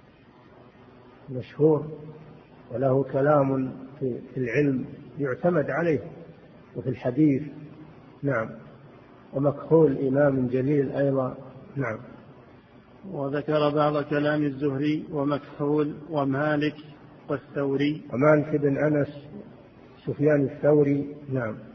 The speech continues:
Speaker 2: والأوزاعي.
Speaker 1: الأوزاعي، نعم، إمام أهل الشام. نعم.
Speaker 2: والليث.
Speaker 1: الليث بن سعد إمام أهل مصر. نعم.
Speaker 2: وحماد بن زيد. وحماد بن سلمة.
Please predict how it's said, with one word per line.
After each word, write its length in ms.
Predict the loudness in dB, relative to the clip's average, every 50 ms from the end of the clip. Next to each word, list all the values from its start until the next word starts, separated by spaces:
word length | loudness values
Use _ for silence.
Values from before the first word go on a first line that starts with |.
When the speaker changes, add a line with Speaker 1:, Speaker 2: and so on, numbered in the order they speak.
| -14 -6
Speaker 2:
والأوزاعي. 1000 | -2 -2 -2 -2 -2 -2 -2 -2 0 0 0 0 0 0 0 0 0 0 -2 -2 -6 -14 -20 -20 -20 -20 -20 -20 -14 -8 -4
Speaker 1:
الأوزاعي، 800 | 0 2 2 2 2 4 6 6 6 6 6 4 2 0 -2 -4 -6 -10 -6
نعم، 300 | -6 -4 -4 -4 -4 -4
إمام 360 | -2 -2 0 2 2 2 2
أهل 160 | 2 0 0 -2
الشام. 540 | -4 -6 -2 2 4 4 4 4 2 -2 -6 -10 -16 -18 -20 -20 -20 -20 -20 -20 -20 -20 -20 -20 -20 -18 -10 -8
نعم. 200 | -6 -6 -6 -6 -10 -12 -8 -4
Speaker 2:
والليث. 520 | -2 -2 0 0 0 0 2 0 0 -2 -4 -10 -20 -20 -20 -16 -8 -4
Speaker 1:
الليث 440 | -2 2 4 6 6 6 6 2 0
بن 160 | 0 0 -2
سعد 380 | -2 0 0 2 2 2 0 0
إمام 300 | 0 2 2 2 2 2
أهل 200 | 2 0 0 0
مصر. 280 | 0 0 0 0 -4 -8 -8 -10 -18 -18 -10 -4
نعم. 260 | -2 -2 -2 -2 -4 -8 -14 -18 -18 -14 -14
Speaker 2:
وحماد 460 | -10 -6 -4 -2 0 0 0 0 0
بن 340 | -2 -2 -2 -2 -2 -2 0
زيد. 260 | 0 0 0 0 -2 -6 -12 -18 -20 -20 -20 -20 -20 -20 -20 -20 -20 -20 -20 -20 -20 -14
وحماد 480 | -8 -6 -2 0 2 2 2 0 0
بن 200 | -2 -2 -4 -4
سلمة. 460 | -4 -2 -2 -2 -2 -2 -2 -4 -6